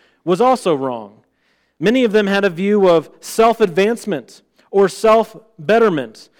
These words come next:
The purpose of knowledge for many of the Corinthians was so that their individual lives would be better, so that they could serve themselves,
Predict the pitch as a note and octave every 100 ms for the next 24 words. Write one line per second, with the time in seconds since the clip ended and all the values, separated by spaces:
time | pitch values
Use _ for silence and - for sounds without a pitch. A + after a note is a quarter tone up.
0 | _ _ _ _ _ _ _ - F#3 G3+
1 | C4+ C#4 A#3+ A3 F#3+ G#3+ B3+ A3 - G3+
2 | G3+ G#3 A#3+ A#3 G3+ - G#3 A#3 A3+ F#3+
3 | F3+ F3 G3+ - G3+ G3+ G3 D#3 A3 A#3
4 | A3+ G#3+ G#3 G3 F#3 G3 F#3 F#3 F#3+ G3
5 | D#3+ D#3+ F3+ D#3+ E3+ D3+ D#3 D3 A#2+ G2
6 | _ _ _ _ _ _ _ - G3 F#3+
7 | G3+ F#3 - G#3 G#3 F3 F3 D3+ E3 D3
8 | A#2 G#2+ _ -